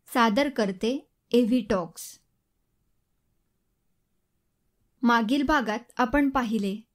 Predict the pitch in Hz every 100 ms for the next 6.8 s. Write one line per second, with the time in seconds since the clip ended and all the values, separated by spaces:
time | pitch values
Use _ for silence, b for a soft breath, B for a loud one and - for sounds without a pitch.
0 | _ _ _ 233 233 233 262 294 269 311
1 | 302 233 226 233 254 - 226 233 254 208
2 | 190 190 220 - _ _ - 330 - 233
3 | 208 247 - 277 202 208 247 254 208 175
4 | - _ _ _ _ _ _ _ 254 277
5 | 320 - 240 226 240 277 285 262 247 -
6 | 226 254 254 226 226 233 202 196